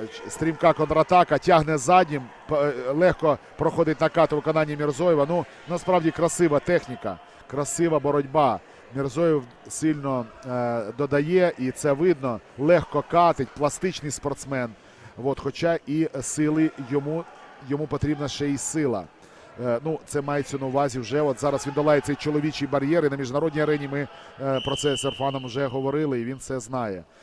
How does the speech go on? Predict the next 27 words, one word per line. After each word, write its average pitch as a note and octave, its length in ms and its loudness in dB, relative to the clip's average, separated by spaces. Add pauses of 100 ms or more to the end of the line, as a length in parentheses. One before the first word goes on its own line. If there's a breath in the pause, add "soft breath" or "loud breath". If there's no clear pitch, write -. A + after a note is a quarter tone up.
(180 loud breath)
Тому C3+ 180 -8
дуже D#3 200 -2
важливо C#3 360 0
так, D3+ 280 -2 (100)
е, A#2+ 260 -2 (200)
органічно C3 680 -8
і - 20 -2
гармонійно C3 680 -6 (400 loud breath)
в A#2 180 -8
усіх C3+ 360 -6
напрямах B2+ 560 -4
йти. D3+ 340 -2 (120)
Техніка, C#3 460 -2
швидкість, D3+ 480 -6
зберігти C#3+ 460 -2
ці D3+ 120 -6
найкращі D#3 540 -2 (200 loud breath)
якості, D#3 460 2
які D#3 220 0
є D3+ 120 4
у D3 80 4
Мірзоєва, C#3 560 0 (400 loud breath)
і E3 220 0
додати B2+ 440 0
такої A#2+ 260 -8
мужності, C3+ 640 -10
сили C#3+ 580 -4